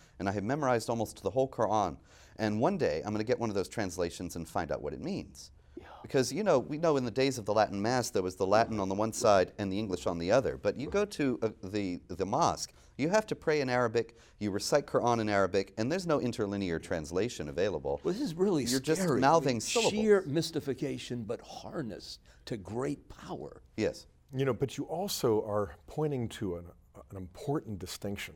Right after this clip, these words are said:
Speaker 3: a fundamental difference between Christianity and Islam, because you referred to how they deny divine sonship for Jesus, and especially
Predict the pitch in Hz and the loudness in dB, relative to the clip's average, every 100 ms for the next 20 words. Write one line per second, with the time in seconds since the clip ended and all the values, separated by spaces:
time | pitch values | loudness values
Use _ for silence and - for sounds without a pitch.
0 | - 87 - 160 165 147 117 92 107 - | -14 -10 -6 -4 -4 -4 -4 -2 -4 -6
1 | - 98 - 104 92 - 127 - 104 104 | -8 -8 -4 -6 -4 -6 -8 -8 -6 -4
2 | 98 101 101 104 101 - 98 92 87 - | -2 -2 -4 -4 -4 -4 -2 -2 -2 -6
3 | - - - - 120 127 113 - - - | -20 -20 -20 -8 -4 0 0 -2 -12 -8
4 | 120 117 107 104 - 95 - - 151 143 | -2 0 -2 -4 -6 -6 -4 -2 -2 -2
5 | 127 - 117 95 - 107 110 113 98 104 | -6 -8 -4 -4 -6 -4 0 2 2 0
6 | 95 95 - - - 92 104 113 139 107 | -2 -4 -10 -16 -12 -10 -8 -8 -6 -4
7 | 95 87 92 90 95 92 - 104 95 - | -4 -4 -8 -8 -8 -8 -10 -10 -10 -10
8 | 95 - - 85 110 131 92 - - 95 | -14 -16 -16 -6 0 0 -2 -8 -14 -10
9 | 101 - 113 - 95 | -8 -4 -4 -4 -8